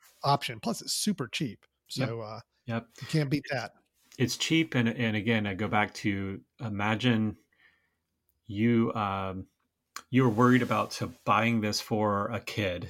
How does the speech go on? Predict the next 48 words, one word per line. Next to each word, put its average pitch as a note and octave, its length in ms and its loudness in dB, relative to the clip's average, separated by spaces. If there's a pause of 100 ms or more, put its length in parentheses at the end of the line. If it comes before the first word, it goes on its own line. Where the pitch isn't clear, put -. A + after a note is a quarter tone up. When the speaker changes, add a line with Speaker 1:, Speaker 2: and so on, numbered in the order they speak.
Speaker 2:
for G#2 320 2
someone G#2+ 300 0
in G2 100 0
your F#2 100 -2
family, F#2+ 460 -2
right? G2 240 -4
You've G2+ 140 -8
got G2+ 140 2
a - 40 2
child A2 460 2
that G2 160 -2 (360)
you're G#2 100 -4
like, G2+ 160 -2
"I B2+ 80 2
want C#3 260 0
them A#2 140 4
to G#2+ 60 4
have A#2 180 4
a A2 40 0
computer G#2+ 360 2
to F#2 100 -6
do G#2+ 160 2
their G2 160 0
work, A#2 500 0 (800)
but A2 180 0
I B2+ 120 4
know C3 200 4
how A2+ 220 6
they G#2+ 180 2
treat - 520 0 (160)
their A#2 420 6
<laughs> - 0 -
devices," G#2+ 760 4 (440)
right? A#2 400 2
And A#2+ 140 0
so B2 180 8
just B2 200 2
think E3+ 140 0
about A2+ 160 8
this. G2 200 -2
If - 140 -2
you D3+ 160 6
were C#3+ 100 6
to B2+ 80 6
go A#2 420 6
and G#2 360 -2
have A2 440 0
the, G2 280 -2